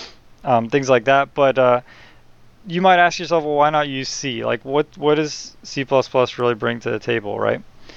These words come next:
And one of the biggest things is obviously classes and the things that come with classes, like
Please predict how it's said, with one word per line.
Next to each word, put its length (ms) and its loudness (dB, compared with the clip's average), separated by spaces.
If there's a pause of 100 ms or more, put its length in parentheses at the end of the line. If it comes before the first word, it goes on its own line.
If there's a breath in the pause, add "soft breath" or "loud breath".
(340 loud breath)
And 340 2
one 240 4
of 80 2
the 80 6
biggest 480 0
things 480 -2 (140)
is 500 0
obviously 480 0
classes 800 0
and 160 -10
the 60 -10
things 340 -6
that 160 -4
come 200 -4
with 220 -6
classes, 640 -6
like 260 -4